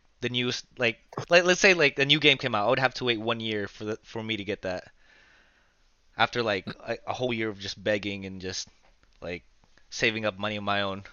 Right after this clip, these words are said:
It was always a struggle 'cause, like, my, my parents would n-,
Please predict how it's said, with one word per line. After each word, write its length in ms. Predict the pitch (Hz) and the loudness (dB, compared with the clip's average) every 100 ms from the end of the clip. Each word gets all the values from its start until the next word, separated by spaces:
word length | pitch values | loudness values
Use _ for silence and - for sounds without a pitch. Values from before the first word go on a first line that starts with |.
| _ _ - - - _ _ _ _ _ - | _ _ -20 -20 -20 _ _ _ _ _ -4
It 40 | |
was 120 | 135 160 | 4 8
always 200 | 185 156 | 8 6
a 60 | |
struggle 300 | - 151 131 | 4 4 4
'cause, 160 | 131 120 | 0 -2
like, 120 | 120 | 0
my, 140 | 120 | 2
my 160 | 123 123 | 2 2
parents 480 | - 135 127 117 - - | 0 2 2 0 -10 -14
would 180 | 113 110 101 | -10 -8 -10
n-, 120 | 117 | -16